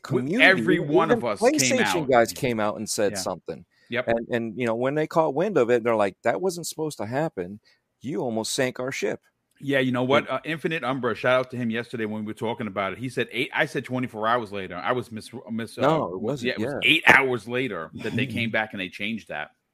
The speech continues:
Speaker 2: And, and that's, that's, you know, that's how adamant they were about making this a profitable business. You can't,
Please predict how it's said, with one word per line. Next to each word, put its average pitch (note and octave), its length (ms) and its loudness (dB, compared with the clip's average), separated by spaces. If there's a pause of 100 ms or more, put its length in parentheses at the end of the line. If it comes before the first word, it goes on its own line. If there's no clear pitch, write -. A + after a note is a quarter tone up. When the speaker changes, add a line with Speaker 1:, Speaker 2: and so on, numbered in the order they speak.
(160)
Speaker 2:
And, A#2+ 180 4
and A#2+ 180 0
that's, C3+ 300 2
that's, - 460 0
you B2 120 -2
know, A2 220 -2 (120)
that's A#2+ 240 2
how C#3 180 4
adamant B2+ 400 2
they A2 120 2
were A#2+ 280 0
about G#2+ 320 2
making A#2+ 420 -4
this G#2+ 320 -4 (380)
a - 60 -8
profitable B2 580 0
business. A2+ 440 -2
You A#2 100 -10
can't, D3+ 400 -2